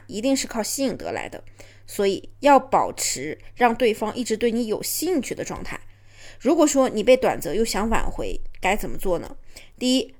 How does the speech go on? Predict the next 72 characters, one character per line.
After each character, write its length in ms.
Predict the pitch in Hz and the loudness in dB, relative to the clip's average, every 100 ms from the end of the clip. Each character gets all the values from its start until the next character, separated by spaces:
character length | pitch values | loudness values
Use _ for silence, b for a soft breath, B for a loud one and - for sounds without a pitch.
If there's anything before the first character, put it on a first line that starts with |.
| - - - | -20 -20 -4
先 260 | - 339 | 2 2
判 200 | 349 247 | 2 0
断 180 | 226 190 | 0 -2
他 160 | - 247 | -2 -4
是 240 | - 285 | -2 -2
不 80 | 214 | -2
是 180 | - 185 | -2 -2
一 80 | |
个 80 | 190 | -2
纯 300 | 202 - 196 | -2 -4 -4
渣 200 | 233 254 | 0 0
男， 180 | 233 - B B B | -2 -6 B B B
并 180 | 415 | 4
不 60 | 302 | 4
是 100 | 285 | 2
所 200 | 254 220 | 2 4
有 80 | 254 | 4
的 100 | 165 | 4
分 220 | - 254 | 0 0
手 120 | 285 | 0
都 200 | - 233 | -2 -2
值 120 | - | -4
得 140 | 165 165 | -4 -2
挽 180 | - - | -4 -8
回 140 | - | -8
啊。 160 | 92 - B B B B | -10 -10 B B B B
我 140 | 220 | 4
经 240 | 220 349 | 4 0
常 280 | 392 269 180 | 0 0 0
跟 220 | 190 196 | -2 -4
自 100 | 214 | -4
己 140 | 220 180 | -6 -6
的 100 | 185 | -6
学 140 | - | -4
员 180 | 170 - | -4 -4
说， 280 | - - - - | -6 -8 -10 -6
像 280 | - 269 | 0 0
什 140 | 247 185 | 0 -2
么 220 | 185 190 | -2 -2
婚 180 | 226 240 | -2 0
外 180 | 240 226 | 0 2
恋 280 | 240 220 | 2 0
被 120 | 214 226 | 0 0
小 240 | - - | 0 -4
三， 280 | - 208 220 B B | -2 -2 -2 B B
或 160 | - | 0
者 120 | 262 190 | 2 2
是 100 | 202 | -2
对 240 | 240 208 | 2 2
方 340 | - 214 220 | 2 0 2
有 220 | 220 110 90 | 2 0 0
黄 320 | - 180 240 | 0 0 0
赌 160 | 131 | 0
毒 260 | - - 170 | 0 0 0
这 140 | 208 | 2
样 180 | 240 214 | 4 2
的 140 | 185 165 | 0 -2
暴 380 | - 285 240 | 0 6 6
力 120 | 214 196 | 6 0
习 220 | - - | -4 -6
性 160 | 254 | -4
的 80 | 220 | -6
时 160 | - - | -6 -8
候 140 | - | -8
啊， 100 | - - B B | -8 -10 B B
一 100 | 214 | -4
定 100 | 247 | 2
要 200 | 269 196 | 2 2
及 180 | - 196 | -2 -4
时 180 | - 214 | -2 -4
止 220 | - 190 | -4 -6
损， 240 | - 156 | -4 -6